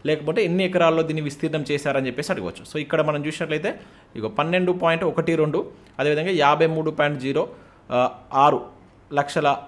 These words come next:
ఉత్పత్తి అనేది వచ్చింది. ఎన్ని ఎకరాల్లో వేశారు? పన్నెండు పాయింట్ ఒకటి రెండు లక్షల ఎకరాల్లో దీన్ని వేయడం జరిగింది. ఇంత ఉత్పత్తి, ఇంత, ఇన్ని మెట్రిక్ టన్నుల ఉత్పత్తి వచ్చింది. ఇది ఒక్కటి ఇక్కడ గుర్తుంచుకోండి. ఉద్యానవన పంటలకు సంబంధించి మనకు నేరుగా బిట్ అడిగితే ఈ రకంగా అక్కడ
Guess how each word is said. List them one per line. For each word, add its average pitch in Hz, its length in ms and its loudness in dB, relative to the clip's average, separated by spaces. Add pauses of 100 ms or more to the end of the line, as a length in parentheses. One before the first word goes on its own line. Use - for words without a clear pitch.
(140)
ఉత్పత్తి 156 520 0
అనేది 151 180 0
వచ్చింది. 147 520 -4
ఎన్ని 160 200 -2
ఎకరాల్లో 156 360 4
వేశారు? 151 280 0
పన్నెండు 151 460 -2
పాయింట్ 139 320 0
ఒకటి 139 500 -4 (360)
రెండు 147 200 2
లక్షల 143 340 0
ఎకరాల్లో 135 420 2
దీన్ని 147 300 -4 (300)
వేయడం 131 260 2
జరిగింది. 107 320 2
ఇంత 151 140 0
ఉత్పత్తి, 143 420 -2
ఇంత, 131 160 -2
ఇన్ని 143 260 -2
మెట్రిక్ 139 380 -4
టన్నుల 135 200 0
ఉత్పత్తి 127 360 -4
వచ్చింది. 165 300 -4
ఇది 160 120 0
ఒక్కటి 160 200 -2
ఇక్కడ 190 160 -2
గుర్తుంచుకోండి. 131 580 -4
ఉద్యానవన 156 380 2
పంటలకు 143 360 -2
సంబంధించి 139 340 -8
మనకు 135 160 -8
నేరుగా 135 280 -2
బిట్ 123 220 -4
అడిగితే 120 320 -4
ఈ 139 120 -2
రకంగా 127 260 -2
అక్కడ 120 240 -4